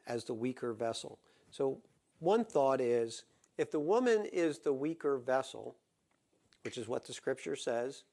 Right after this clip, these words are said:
and no matter which way, translation, no matter where you wanna go with it, the word is weaker. But for women to be weaker, that's a comparison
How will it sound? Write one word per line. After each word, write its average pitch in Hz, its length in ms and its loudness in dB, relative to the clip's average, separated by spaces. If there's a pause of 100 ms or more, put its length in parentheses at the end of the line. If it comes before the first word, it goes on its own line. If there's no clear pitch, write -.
(280)
and 113 120 -6
no 120 80 -2
matter 123 300 -2
which 139 260 -2
way, 139 440 4 (400)
translation, 143 640 0
no 131 80 -2
matter 139 240 2
where 143 160 4
you 156 160 4
wanna 156 200 4
go 156 220 4
with 127 160 2
it, 127 140 -2
the 131 80 0
word 135 280 4
is 127 120 -2
weaker. 143 420 -2 (3250)
But 170 280 4 (200)
for 156 580 4 (960)
women 190 460 2
to 170 180 -2
be 139 260 -2
weaker, 123 800 -4 (800)
that's 160 440 0
a 156 60 2
comparison 175 920 -2